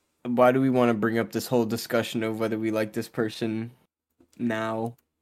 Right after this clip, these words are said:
Like, why do we wanna pitchfork all of a sudden now? Like,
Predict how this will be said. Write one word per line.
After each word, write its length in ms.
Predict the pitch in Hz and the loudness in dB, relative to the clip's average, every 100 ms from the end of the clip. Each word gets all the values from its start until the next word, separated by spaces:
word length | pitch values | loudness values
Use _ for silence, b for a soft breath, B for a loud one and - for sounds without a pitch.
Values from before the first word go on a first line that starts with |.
| _ _ _ _ _ _ _ _ _ _ _ _ _ _ - | _ _ _ _ _ _ _ _ _ _ _ _ _ _ -8
Like, 240 | 117 113 | -6 -4
why 200 | 117 117 | 2 4
do 80 | 117 | 4
we 100 | 120 | 2
wanna 280 | 113 110 104 | 0 -2 -2
pitchfork 680 | 104 123 - 123 110 107 | -2 -2 -2 -2 -2 0
all 140 | 110 107 | 0 0
of 100 | 110 | -2
a 40 | |
sudden 380 | - 113 107 110 | -2 -2 0 -4
now? 440 | 107 107 107 113 123 | -4 -4 -4 -6 -8
Like, 360 | - 110 107 | -6 -4 -6